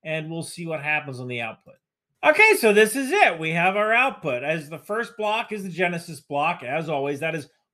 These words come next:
automatically created when we instantiate the blockchain. Uh, now this block height is only one 'cause we've only added one N F T. We have the block hash, we have the previous hash, which is the same as the original Genesis block hash.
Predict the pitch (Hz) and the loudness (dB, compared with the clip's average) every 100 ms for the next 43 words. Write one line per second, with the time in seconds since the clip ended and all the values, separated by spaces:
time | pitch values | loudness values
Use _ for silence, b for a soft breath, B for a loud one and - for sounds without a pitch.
0 | - 185 196 208 190 196 185 175 170 220 | 0 2 4 4 4 2 0 -6 -6 -2
1 | 190 185 170 156 151 151 139 - 147 147 | 0 0 -4 -6 -6 -8 -8 -4 -4 -4
2 | 156 147 135 139 147 - 131 135 - _ | -8 -10 -8 -4 -4 -6 -12 -12 -14 _
3 | _ - 170 170 165 160 175 190 202 196 | _ -2 4 6 4 2 0 2 2 0
4 | 156 165 - 180 180 180 190 180 156 175 | -2 -8 -2 -2 0 0 0 0 -4 -4
5 | 233 214 165 156 135 135 160 160 156 160 | -4 -2 -2 -4 -12 -10 -8 -6 -4 -4
6 | 139 156 170 160 156 143 - 214 208 165 | -4 -4 0 0 0 -2 -4 -2 -2 -4
7 | b b _ 147 143 135 123 151 175 175 | b b _ -4 -2 -2 -4 -2 0 0
8 | 180 175 185 262 - 170 147 131 - 175 | 0 2 2 -2 -6 -6 -6 -8 -2 -2
9 | 190 202 196 190 180 202 208 165 147 147 | 0 -2 -2 -2 0 0 -4 -8 -12 -10
10 | 135 139 131 139 127 147 143 135 151 135 | -10 -10 -8 -8 -6 -6 -6 -4 -6 -6
11 | 151 143 _ _ 120 127 143 139 180 135 | -6 -8 _ _ -10 -4 -4 -2 -6 -4
12 | 131 139 202 175 156 147 143 143 123 143 | -6 -8 -14 -10 -2 -2 -2 -6 -6 -6